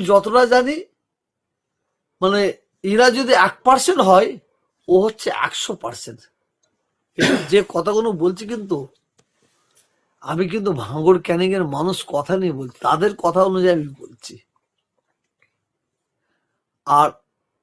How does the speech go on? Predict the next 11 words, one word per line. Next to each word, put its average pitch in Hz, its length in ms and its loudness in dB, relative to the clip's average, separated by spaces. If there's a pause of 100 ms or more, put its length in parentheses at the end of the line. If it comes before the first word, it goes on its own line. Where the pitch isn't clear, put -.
শওকাত, 175 760 0 (1800)
শওকাতকে 170 880 -2 (880)
আগেও 160 320 0
বলেছি, 220 500 -4
এখনো 202 360 -6
বলছি, 208 340 -6 (1600)
ও 175 140 8
মুসলমান 320 840 2
তো, - 180 -8 (1400)
আগে 170 200 2
ওইটে, 185 440 6